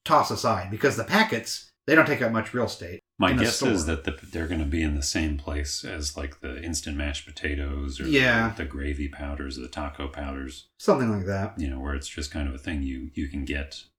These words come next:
Speaker 2: Or maybe they'll end up next to the mac and cheese. I guess that would be reasonable, too.
Speaker 1: Yeah.
Speaker 2: But
Speaker 1: You would only need just a little tiny spot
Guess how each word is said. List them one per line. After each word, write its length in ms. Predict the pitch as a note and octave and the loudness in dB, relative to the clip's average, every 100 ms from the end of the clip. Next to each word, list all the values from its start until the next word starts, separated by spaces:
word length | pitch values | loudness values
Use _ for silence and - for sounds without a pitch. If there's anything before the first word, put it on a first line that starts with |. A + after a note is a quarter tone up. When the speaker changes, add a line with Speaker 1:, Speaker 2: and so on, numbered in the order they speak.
| _ - | _ 4
Speaker 2:
Or 60 | |
maybe 160 | C3+ G2 | 6 6
they'll 180 | E2+ E2 | 4 0
end 140 | D#2 | 0
up 100 | C#2+ | 0
next 220 | E2 D2+ | 0 -2
to 80 | - | -4
the 80 | B1+ | -6
mac 260 | C2 D2 - | -4 -4 -6
and 80 | |
cheese. 220 | C2 C#2 B1 | -8 -6 -6
I 80 | |
guess 160 | B1+ C#2 | -6 -6
that 160 | D2+ D2 | -6 -6
would 100 | B1+ | -6
be 80 | |
reasonable, 460 | C2 C#2 C#2 - A#1+ | -6 -4 -6 -6 -8
too. 160 | - - | -4 -2
Speaker 1:
Yeah. 140 | - | -2
Speaker 2:
But 120 | - C3+ | -2 4
Speaker 1:
You 80 | D#3+ | 8
would 80 | F3+ | 10
only 220 | G#3 D3 | 10 10
need 140 | C3+ | 8
just 120 | B2 | 4
a 60 | A2+ | 0
little 460 | G#2 A#2 A#2 G#2 F#2+ | 0 2 4 4 2
tiny 260 | A#2 G#2 | 0 -2
spot 480 | F#2+ - G#2 G2 - | -2 -4 -2 -2 -8